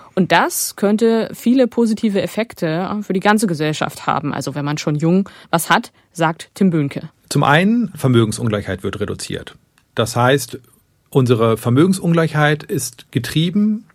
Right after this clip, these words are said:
Speaker 2: durch zwei ganz große Aspekte. Der eine ist, die Alten haben das Geld und die Jungen bauen ihr Vermögen erst auf. Das heißt,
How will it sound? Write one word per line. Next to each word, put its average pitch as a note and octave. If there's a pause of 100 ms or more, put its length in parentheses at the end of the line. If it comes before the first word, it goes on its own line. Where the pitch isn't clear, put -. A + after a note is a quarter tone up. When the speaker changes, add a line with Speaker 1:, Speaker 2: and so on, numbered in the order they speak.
(140)
Speaker 2:
durch A#2+
zwei C3
ganz C3
große A#2
Aspekte. D3
Der C3+
eine D3+
ist, D3+
die B2
Alten B2
haben A#2+
das F#3
Geld F3
und B2+
die B2
Jungen C3+
bauen B2
ihr A#2
Vermögen A2
erst G2
auf. F#3
Das B2
heißt, B2+